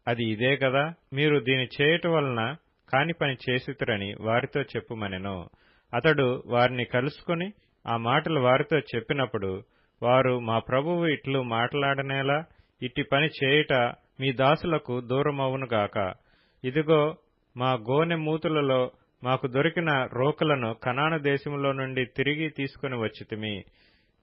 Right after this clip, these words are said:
నీ ప్రభువు ఇంటిలో నుండి మేము వెండినైనను బంగారమునైనను ఎట్లు దొంగిలుదుము? నీ దాసులలో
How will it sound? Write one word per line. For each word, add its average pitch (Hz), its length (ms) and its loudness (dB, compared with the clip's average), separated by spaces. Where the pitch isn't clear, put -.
నీ 127 140 0
ప్రభువు 170 460 2
ఇంటిలో 160 400 0
నుండి 143 340 0
మేము 123 360 -2
వెండినైనను 156 760 0
బంగారమునైనను 151 960 0
ఎట్లు 117 320 -2
దొంగిలుదుము? 139 800 -4
నీ 120 100 -2
దాసులలో 147 760 2